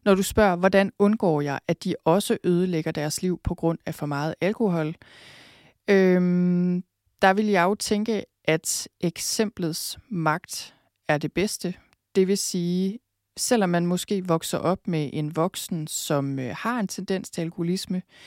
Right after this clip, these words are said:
hvis man så er vidne til, at den voksne tager hånd om det,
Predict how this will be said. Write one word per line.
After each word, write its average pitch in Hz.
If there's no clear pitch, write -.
hvis 208
man 185
så -
er 165
vidne 190
til, 180
at -
den 170
voksne 165
tager 143
hånd 196
om 175
det, 180